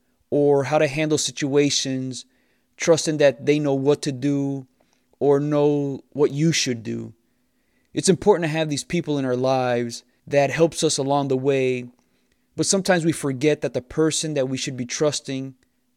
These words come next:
is ourself. Because you see things from your perspective, the only times you really see yourself is in the mirror. So you're constantly looking at other things, whether it's people, things on the T V, on the computer, on the phone, whatever it might be.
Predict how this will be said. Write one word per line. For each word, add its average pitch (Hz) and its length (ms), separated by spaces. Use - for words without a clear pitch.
is 131 140
ourself. 117 720
Because 151 340
you 175 80
see 180 240
things 170 280
from 139 220
your 151 140
perspective, 131 840
the 131 100
only 190 200
times 180 300
you 156 80
really 165 180
see 160 200
yourself 131 640
is 127 160
in 147 100
the 135 60
mirror. 123 500
So - 160
you're 160 140
constantly 165 540
looking 147 380
at 131 280
other 147 200
things, 139 640
whether 156 220
it's 143 140
people, 165 800
things 170 320
on 156 140
the 147 80
T 165 300
V, 151 260
on 147 140
the 135 80
computer, 147 580
on 139 80
the 127 80
phone, 147 440
whatever 151 360
it 135 60
might 127 260
be. 117 320